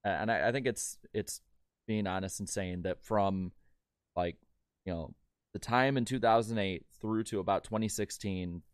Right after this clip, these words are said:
Dale Junior was probably the best super speedway racer.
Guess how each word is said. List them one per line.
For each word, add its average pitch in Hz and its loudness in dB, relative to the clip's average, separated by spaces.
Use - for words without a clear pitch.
Dale 120 6
Junior 110 0
was 98 -2
probably 101 2
the 90 -2
best 95 0
super 98 -6
speedway 90 -4
racer. 87 -6